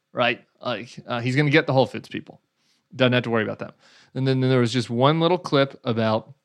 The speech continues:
Ted Cruz wanting to ban pornography from s-, schools, saying teachers are, are spreading pornography, which is, again, probably ridiculous. But, like,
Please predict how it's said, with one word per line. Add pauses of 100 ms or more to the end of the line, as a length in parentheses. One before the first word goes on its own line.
(100)
Ted
Cruz
wanting
to
ban
pornography (280)
from
s-, (240)
schools,
saying
teachers
are, (160)
are
spreading
pornography,
which
is,
again,
probably
ridiculous.
But,
like,